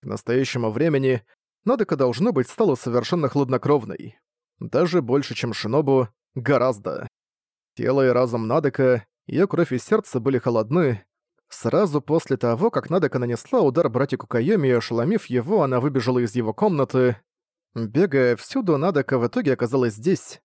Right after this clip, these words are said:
в храме Китоширахиби, где все и началось. Когда за ней явился братик Кайоми, Надека пряталась под полом храма. Даже будь у него какие-то идеи, он не смог бы найти Надека вслепую,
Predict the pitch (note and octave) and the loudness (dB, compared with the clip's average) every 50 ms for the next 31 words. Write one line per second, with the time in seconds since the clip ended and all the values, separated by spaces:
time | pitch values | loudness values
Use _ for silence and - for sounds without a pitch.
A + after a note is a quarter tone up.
0 | _ _ _ - - - A#2+ C3 D3 C#3+ B2+ - C3 - A#2+ - - A2+ G#2 G#2 | _ _ _ -16 -8 -2 0 0 0 0 0 -4 -2 -4 -4 -2 -2 -2 -4 -4
1 | - - G3+ F#3 C3+ C3+ B2 A#2 - _ _ _ _ _ A#2+ A2+ A2 E3 G3+ D3 | -2 0 0 2 4 2 2 2 0 _ _ _ _ _ -12 -6 -2 0 0 0
2 | - - - E3 D3 C3+ B2 A#2+ - - B2+ A2+ A#2+ F#2 - - - - - _ | 0 -2 0 2 2 2 2 0 -2 -2 0 0 0 0 -2 -6 -14 -16 -20 _
3 | _ _ _ _ _ _ _ _ _ _ _ - A#2 A2+ A#2 A#2 D3 F#3 D3+ D3 | _ _ _ _ _ _ _ _ _ _ _ -2 -2 0 0 0 0 2 2 0
4 | C#3+ D3+ E3 D3+ C3 B2 A2+ C3+ F3+ E3+ - - B2 A2 - D3 - A#2+ - - | 0 2 2 2 2 2 2 2 0 0 0 -2 -2 0 0 0 -2 -4 -4 -2
5 | A#2 A2+ B2 E3+ F#3 D3 C3+ B2+ A#2+ A2+ - _ _ _ _ _ _ _ B2 C3+ | 0 2 2 2 4 4 2 2 0 -2 -4 _ _ _ _ _ _ _ -2 0
6 | G#3 A#3+ F3 C3+ - C3 - - G#3 G#3 - C#3 C3+ - - - A#2+ - _ - | 0 0 0 0 -2 -2 0 0 0 0 0 0 0 -2 -2 -4 -6 -4 _ 0
7 | C#3+ C3+ A#2 A2+ - - C3 A#2 A2 G#2 - - - - - - _ _ _ _ | 0 0 0 -2 -2 -2 0 0 0 -2 -4 -8 -10 -10 -14 -18 _ _ _ _
8 | _ _ _ _ _ - - A2+ A2+ A#2+ C#3+ C#3+ B2+ C3 B2 F3+ G3+ - C#3 B2+ | _ _ _ _ _ -10 -10 -4 -2 0 0 0 0 -2 -4 -2 -2 -2 0 0
9 | B2 C3 F3 - A2 - - D#3 C#3+ - C3+ A#2+ A#2+ A#2 C3 G3+ A3 D3 C3 A#2+ | 0 -2 -2 -6 -8 -2 0 0 0 2 0 -2 -2 -2 -2 0 2 4 2 2
10 | - - _ _ _ _ _ _ _ B3 B3 A3 G#3 G3+ F#3 - G#3 A3+ F3+ A2 | 0 -4 _ _ _ _ _ _ _ 0 2 2 2 2 2 2 0 0 0 0
11 | G#2+ A#2 A2+ A2+ A2 - B2+ B2+ A#2+ A2+ A2+ - G#2+ G2+ - - A2 G#2 - E3+ | -2 -2 0 -2 -2 -2 0 -2 0 0 -2 -6 -6 -10 -6 -6 -6 0 2 2
12 | G3 D3+ C3+ B2+ A#2+ G#2+ | 4 4 4 4 2 -2